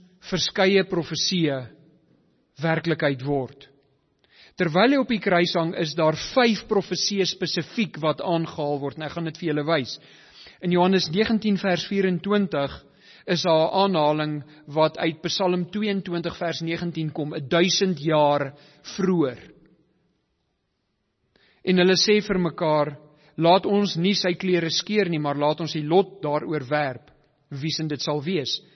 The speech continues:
sodat die skrif vervul sou word wat sê, 'Hulle het my klere onder mekaar verdeel en oor my gewaad het hulle die lot gewerp.'" Dink aan al die veranderlikes oor duisend jaar om hierby uit te kom,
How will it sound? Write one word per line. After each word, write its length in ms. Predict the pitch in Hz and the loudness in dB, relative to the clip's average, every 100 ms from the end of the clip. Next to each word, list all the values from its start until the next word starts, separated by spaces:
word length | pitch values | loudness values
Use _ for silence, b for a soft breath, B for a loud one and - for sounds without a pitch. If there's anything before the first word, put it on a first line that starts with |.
| b b b | b b b
sodat 840 | - - 208 180 151 160 - - - - | -4 -2 2 2 2 -2 -4 -14 -20 -10
die 120 | 170 | -4
skrif 380 | 170 - 165 160 - | -4 -2 -2 -2 -6
vervul 460 | - 170 - 180 165 | -8 -8 -4 -2 0
sou 240 | - 165 151 | 0 -2 -2
word 380 | 147 151 147 | -2 -2 -2
wat 180 | 135 143 | -4 -4
sê, 380 | - 156 151 147 B B | -4 -4 -4 -4 B B
'Hulle 180 | 170 165 | 0 0
het 120 | 160 | 0
my 140 | 156 | -2
klere 340 | 147 175 165 165 | -2 -2 0 -2
onder 220 | 156 151 | -4 -4
mekaar 360 | 147 165 156 | -6 -2 -2
verdeel 400 | 156 147 143 147 | -2 -6 -4 -4
en 120 | 156 147 | -4 -4
oor 120 | 143 | -4
my 140 | 151 | -6
gewaad 480 | 135 147 135 147 151 | -8 -6 -2 0 0
het 160 | 151 135 | -4 -6
hulle 260 | 143 143 - B B | -6 -6 -8 B B
die 120 | 175 | -6
lot 260 | 156 156 156 | -2 -2 -4
gewerp.'" 540 | - 151 143 143 123 - B B | -6 -6 -4 -6 -8 -18 B B
Dink 280 | - 190 240 | -2 0 2
aan 140 | 240 226 | 0 0
al 140 | 214 | -2
die 120 | 214 | -2
veranderlikes 880 | - 202 - 190 175 156 135 147 - | -6 -8 -2 0 0 -2 -4 -4 -2
oor 180 | 175 165 165 131 | -2 -4 -4 -4
duisend 460 | 147 143 - 151 | -2 -2 -4 -6
jaar 360 | 135 139 117 120 _ b b b | -4 -6 -6 -12 _ b b b
om 160 | 165 | 0
hierby 400 | 156 180 151 143 | 2 2 2 0
uit 180 | 147 127 | -2 -6
te 80 | 135 | -12
kom, 200 | - | -14